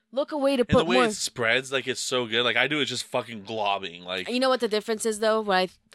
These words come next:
Speaker 1: obviously a big difference is I always use acrylic because it's cheaper paint.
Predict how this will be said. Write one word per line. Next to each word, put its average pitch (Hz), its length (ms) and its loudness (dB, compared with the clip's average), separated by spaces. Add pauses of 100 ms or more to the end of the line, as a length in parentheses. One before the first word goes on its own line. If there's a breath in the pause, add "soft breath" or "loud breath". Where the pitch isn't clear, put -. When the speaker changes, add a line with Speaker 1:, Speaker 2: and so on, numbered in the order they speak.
Speaker 1:
obviously 175 520 -2
a 165 80 -4
big 170 240 -8
difference 180 400 -4
is 175 200 -2
I 180 160 0
always 185 380 0
use 190 140 -6
acrylic 156 640 -8
because 160 240 -12
it's - 160 -16
cheaper 160 340 -8
paint. 151 480 -10